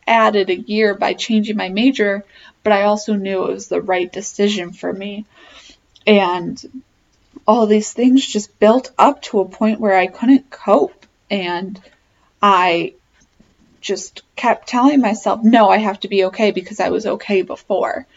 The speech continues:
and I've been okay before." And even com-, like, in that moment, I was comparing myself to my past self.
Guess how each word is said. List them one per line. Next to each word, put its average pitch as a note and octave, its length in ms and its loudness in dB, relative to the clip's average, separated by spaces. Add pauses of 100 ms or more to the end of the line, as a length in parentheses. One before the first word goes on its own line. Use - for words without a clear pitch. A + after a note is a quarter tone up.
(340)
and G3 220 0
I've F#3 280 -2
been A3+ 240 4
okay - 340 -2
before." - 500 -2
And G#3+ 320 0 (100)
even C4 460 2 (160)
com-, C#4 240 -2 (260)
like, A3+ 220 0
in A#3+ 180 0
that B3 180 4
moment, F4 280 2
I C4+ 80 8
was A#3+ 100 -4
comparing B3+ 460 0
myself B3+ 420 0
to C4+ 100 -6
my B3 180 0
past G#4 420 -4
self. - 500 -4